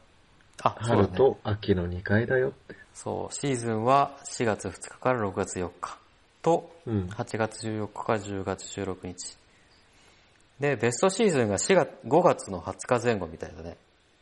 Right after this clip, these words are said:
Speaker 2: おー。
Speaker 1: これはさ、最年長のエベレスト登った日本人がいるじゃん。名前忘れちゃったけど。
Speaker 2: 三浦さん、三浦さんやもんね。
Speaker 1: かな。その人が、だいたい五
Speaker 2: うん。
Speaker 1: 月二十日前後に登頂してるんだって。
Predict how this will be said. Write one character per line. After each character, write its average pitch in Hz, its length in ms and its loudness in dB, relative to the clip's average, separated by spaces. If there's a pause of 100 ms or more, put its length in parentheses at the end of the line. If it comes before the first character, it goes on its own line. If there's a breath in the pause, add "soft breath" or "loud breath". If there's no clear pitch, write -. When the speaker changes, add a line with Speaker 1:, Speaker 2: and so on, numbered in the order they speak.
(160)
Speaker 2:
お - 20 -8
ー。 117 720 0
Speaker 1:
こ 151 80 4
れ 185 80 6
は 185 100 4
さ、 143 260 4
最 202 280 2
年 247 200 0
長 110 220 0
の 101 140 0
エ 98 80 2
ベ 113 120 2
レ 123 120 2
ス - 120 -4
ト 98 220 0 (380)
登 104 240 2
っ - 20 -14
た 104 80 0
日 101 100 -2
本 104 200 -2
人 98 240 -4
が 90 100 -2
い 90 60 -2
る 95 80 -6
じ 87 100 -6
ゃ 85 60 -4
ん。 85 80 -10 (360)
名 104 120 -2
前 104 120 2
忘 104 40 0
れ 101 60 -2
ち - 20 -8
ゃ - 20 -6
っ 123 40 -2
た 123 40 6
け 123 60 8
ど。 123 80 10
Speaker 2:
三 - 0 -
浦 120 160 10
さ 123 160 4
ん、 117 160 2 (180)
三 117 180 6
浦 113 200 6
さ 120 100 4
ん 117 60 6
や 110 100 6
も 87 120 2
ん 90 40 0
ね。 92 140 0 (120)
Speaker 1:
か 117 120 2
な。 123 340 0
そ - 140 -8
の 165 100 -2
人 208 240 0
が、 113 380 4 (200)
だ 143 160 4
い 180 80 0
た 180 200 2
い 110 180 2
五 151 120 2
Speaker 2:
う - 20 2
ん。 147 40 4
Speaker 1:
月 139 220 2
二 107 100 -2
十 - 140 -10
日 117 160 0
前 120 160 0
後 98 120 -2
に 82 220 -6
登 104 220 -2
頂 98 160 -6
し - 100 -12
て 104 80 -2
る 90 100 -8
ん 78 60 -14
だ - 60 -18
っ - 20 -20
て。 - 300 -6